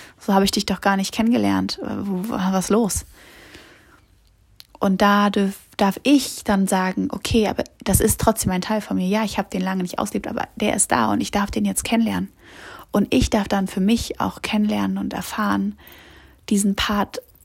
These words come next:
anders auszudrücken, nicht so aggressiv, nicht so laut, nicht von oben herab, sondern in einer anderen Ruhe, in einer anderen Energie. Aber wenn ich's halt nie gemacht hab, ist es ja logisch, dass ich's teilweise gar nicht anders kann,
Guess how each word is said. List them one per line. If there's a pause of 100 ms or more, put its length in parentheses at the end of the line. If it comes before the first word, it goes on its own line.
(760)
anders (140)
auszudrücken,
nicht
so
aggressiv,
nicht
so
laut,
nicht
von
oben
herab,
sondern (2000)
in
einer
anderen
Ruhe,
in
einer
anderen
Energie. (140)
Aber
wenn
ich's
halt
nie
gemacht
hab,
ist
es
ja
logisch,
dass
ich's (360)
teilweise
gar
nicht
anders
kann,